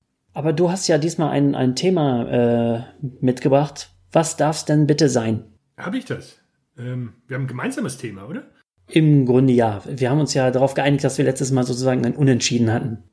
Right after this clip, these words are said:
Speaker 2: Ach so, ja, ja, ja. Äh, nee, äh, wir haben ja, äh, es ist wieder ein Videospielthema und wahrscheinlich vergraulen wir wieder die Hälfte unserer Hörer damit, aber, äh, wir haben, glaub ich, die letzten Tage nichts anderes gemacht, ne?
Speaker 1: Nö.
Speaker 2: <laughs>
Speaker 1: Also mein Problem ist ja so mit, mit, mit der Switch,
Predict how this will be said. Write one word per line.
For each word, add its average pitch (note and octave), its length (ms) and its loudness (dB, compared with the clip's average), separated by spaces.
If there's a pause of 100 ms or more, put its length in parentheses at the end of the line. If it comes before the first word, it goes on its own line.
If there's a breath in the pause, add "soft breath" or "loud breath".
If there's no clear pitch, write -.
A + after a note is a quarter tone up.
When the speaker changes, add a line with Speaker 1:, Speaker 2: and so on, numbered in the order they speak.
(280)
Speaker 2:
Ach - 80 -10
so, A#3 320 2
ja, B2+ 200 0
ja, A2 180 -6
ja. G#2 200 -8
Äh, C3+ 120 -4
nee, D#3+ 240 4
äh, D#3+ 160 2
wir C#3 100 0
haben E3+ 100 0
ja, D#3+ 220 0
äh, D3 440 -2
es C3+ 160 -4
ist C3+ 140 -6
wieder F3 160 2
ein C3+ 100 2
Videospielthema C3+ 1080 0
und C3+ 420 0
wahrscheinlich C3 320 -2
vergraulen C#3+ 420 0
wir C3+ 100 4
wieder C#3 180 2
die A#2+ 140 0
Hälfte B2+ 260 -4
unserer A#2 400 -4
Hörer B2+ 260 0
damit, B2+ 360 -4
aber, A#2+ 580 -6
äh, - 600 -20
wir A#2+ 80 -4
haben, D3 180 2
glaub C#3+ 200 0
ich, C3 60 -2
die D3+ 60 0
letzten D3+ 260 0
Tage D3 220 0
nichts C#3+ 180 -2
anderes C3+ 240 0
gemacht, D#3+ 400 0
ne? C3 220 0 (600 loud breath)
Speaker 1:
Nö. D3 460 6
Speaker 2:
<laughs> C3 40 -8 (2000 loud breath)
Speaker 1:
Also D3 180 0
mein E3+ 160 4
Problem E3+ 320 0
ist F#3+ 140 -2
ja F3+ 120 0
so E3 440 0
mit, C#3+ 320 -2
mit, C3 280 -2
mit C3+ 100 -4
der C3+ 80 4
Switch, - 560 0